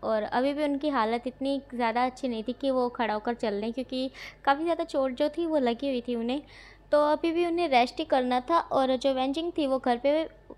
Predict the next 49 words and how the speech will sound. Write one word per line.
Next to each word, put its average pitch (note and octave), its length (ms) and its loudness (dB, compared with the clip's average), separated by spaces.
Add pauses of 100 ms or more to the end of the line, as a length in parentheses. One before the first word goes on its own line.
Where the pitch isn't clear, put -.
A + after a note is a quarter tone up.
उसका C4+ 300 -4
कि-, - 480 -14
वे-, B3 280 0
सॉरी, A#3 260 -4
लैंची A#3 300 0
चैन C#4 180 -2
का D#4 140 2
ख्याल A3 320 0
रखती B3 280 -4
थी। D#4 200 -4 (920)
और C4 320 2
वांगजी C#4+ 380 4
जो D#4 160 4
था D4+ 200 2
अब C4+ 300 2
वो C#4 520 4
अपना C4 280 -4
काम A#3+ 300 2
पे C#4 140 4
जाने A#3+ 280 0
लगा G#3+ 280 2
था A#3+ 220 0
और, A3+ 260 -2 (160)
और C4+ 100 4
काम C#4 340 6
के E4 160 2
बाद C4+ 420 6
भी C#4 160 2
वो B3+ 300 4
जो B3 200 -2
है A#3+ 300 4
अपने B3 320 0
काम B3 340 2
से C#4+ 180 2
मतलब B3 300 -2
कि C4+ 140 -2
सीधा B3 380 2
अपने C4 240 -2
घर A#3 220 2
नहीं B3 100 -2
जाता B3 280 0
था, A#3+ 100 0
विंग A#3 260 0
के C4+ 100 2
घर B3 220 0
नहीं B3+ 200 -2
जाता A3 240 -2
था, A#3 140 -4
मतलब A#3 320 -4